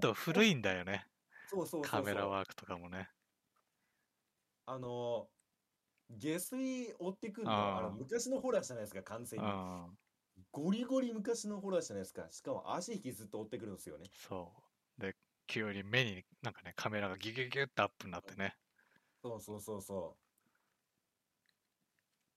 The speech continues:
Speaker 2: う。で、あの、足引きずりながらすごい勢いで追ってきてっていう。あの、閉じても閉じてもそれを開けて追ってくるっていう。
Speaker 1: うん。
Speaker 2: あそこはなんか新鮮でしたね。アベンジャーズでこれはなかったなと思っちゃいましたね。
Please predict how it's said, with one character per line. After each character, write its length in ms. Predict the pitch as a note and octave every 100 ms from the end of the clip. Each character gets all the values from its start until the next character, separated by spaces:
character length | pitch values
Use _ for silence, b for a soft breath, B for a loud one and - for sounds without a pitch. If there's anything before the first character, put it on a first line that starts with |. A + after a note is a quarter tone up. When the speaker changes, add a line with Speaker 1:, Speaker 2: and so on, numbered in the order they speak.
| _ _ _ _ -
Speaker 2:
う。 40 |
で、 180 | A#2+ A2+
あ 80 | G#2+
の、 160 | G#2+ G2+
足 220 | - C3
引 40 |
き 100 | A2+
ず 120 | G2+ G#2+
り 80 |
な 100 | G2+
が 80 | G2+
ら 60 | F2+
す 140 | -
ご 160 | C3 C#3
い 60 |
勢 120 | B2+ A2
い 40 |
で 60 | F#2
追 80 |
っ 40 | F#2+
て 180 | - F2+
き 60 |
て 180 | - E2
っ 40 |
て 160 | - E2
い 80 | D2+
う。 80 | - b b _ _ _
あ 120 | F#2
の、 240 | G2+ F#2+ G2
閉 220 | - E3
じ 100 | D#3+
て 80 | B2
も 80 | A2
閉 180 | B2
じ 80 | C#3
て 60 | A#2
も 100 | G2+
そ 140 | A2+
れ 80 | A2+
を 40 |
開 80 | G2+
け 120 | C3
て 80 | B2+
追 100 | A2+
っ 60 | A#2
て 100 | A#2+
く 60 | G2+
る 60 | F#2+ F2
っ 40 |
て 60 | E2
い 80 |
う。 20 | E2
Speaker 1:
う 40 |
ん。 20 | - b b _ _ _ _ _ _ _ _
Speaker 2:
あ 160 | A#2 F3+
そ 180 | D#4+ E4
こ 280 | - E4+ E4
は 80 | D#4+
な 100 | D#4
ん 100 | G#3+
か 160 | -
新 260 | - E3+ F#3
鮮 240 | F#3+ F#3
で 100 | F3+
し 80 | F3+
た 100 | B2+
ね。 140 | G#2+
ア 120 | F#2 A2+
ベ 160 | F3
ン 100 | A3
ジ 80 | F3+
ャ 100 | B2
ー 40 |
ズ 120 | A2 G2
で 60 |
こ 160 | G#2 B2
れ 60 |
は 120 | C3 B2
な 120 | C3+
か 120 | C3+
っ 80 | -
た 100 | G#2+
な 160 | F#2+
と 100 | G2
思 120 | G2 G#2+
っ 40 |
ち 100 | -
ゃ 20 |
い 40 | G2
ま 80 | F2+
し 60 |
た 100 | F2+
ね。 140 | E2